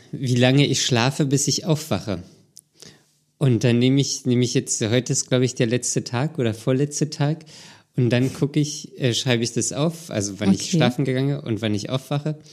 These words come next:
Speaker 1: Äh, und davon nehme ich dann den Schnitt und das ist dann die, ähm, die, äh, das, die Zielzeit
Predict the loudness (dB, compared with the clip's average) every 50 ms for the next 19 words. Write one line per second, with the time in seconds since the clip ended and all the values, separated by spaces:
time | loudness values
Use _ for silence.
0 | -20 -20 -20 -20 -20 -20 -20 _ _ _ 2 2 4 4 2 -2 0 2 2 2
1 | 4 4 2 2 2 0 2 2 4 4 4 4 4 4 2 0 2 0 2 2
2 | 2 2 0 0 -2 2 2 2 2 2 -4 -10 -6 0 2 2 2 4 2 0
3 | 2 0 0 -2 0 0 0 0 0 0 0 0 0 0 -2 -2 -2 -2 0 0
4 | 2 2 2 0 0 -4 -10 -20 -20 -20 -20 -20 -20 -20 -20 _ _ _ _ _
5 | _ _ _ _ _ _ _ _ _ _ -6 -2 0 0 2 2 0 -2 -2 -2
6 | 0 0 2 2 2 2 0 0 0 -2 -2 -2 -4 -6 -6 -4 -2 -2 2 4
7 | 4 4 4 4 2 0 0 2 0 0 -2 -4 -10